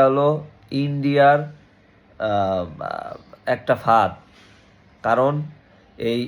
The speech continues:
ইউনূস সরকার যদি নির্বাচন একটু দেরি করে দেয়, তাহলে তিস্তা নদী,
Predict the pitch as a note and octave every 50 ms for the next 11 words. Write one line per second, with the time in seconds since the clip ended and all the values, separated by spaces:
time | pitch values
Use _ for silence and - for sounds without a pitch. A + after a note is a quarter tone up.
0 | - - D3 D3 D#3 D#3 D#3 D#3+ D#3+ D3+ - - C3+ C3 C3 - D3+ D3 D3 D3
1 | D3 C3 C#3+ D3 C3+ D3 D3+ D#3 E3+ F3+ - - _ _ _ _ _ _ - A2+
2 | A2+ B2 C3 C3+ C3+ C#3 C3+ - D3 C#3 C#3 C3+ C#3 C3+ A#2+ A#2+ C3 C3 C#3 C3+
3 | C3+ C#3 C3 C3 A2 A#2+ A#2 A2 G2+ G2+ A2 C#3 D3+ - - G#2+ G#2 G#2+ G#2 G2
4 | - C#3 C#3 C#3+ D3 - _ - D3 C#3 C#3 C#3 C3 A#2+ A#2 A2+ A2+